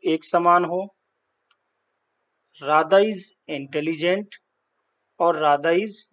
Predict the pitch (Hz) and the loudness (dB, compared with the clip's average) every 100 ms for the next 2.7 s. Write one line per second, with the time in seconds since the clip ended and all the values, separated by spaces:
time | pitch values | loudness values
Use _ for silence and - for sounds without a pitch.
0 | 139 131 156 156 185 175 139 120 _ _ | -20 -12 -10 -2 -2 -2 -6 -14 _ _
1 | _ _ 185 233 - 160 147 180 190 - | _ _ -6 -6 -6 -6 -4 -4 -6 -10
2 | - 160 170 196 190 196 | -8 -4 -4 -2 -2 0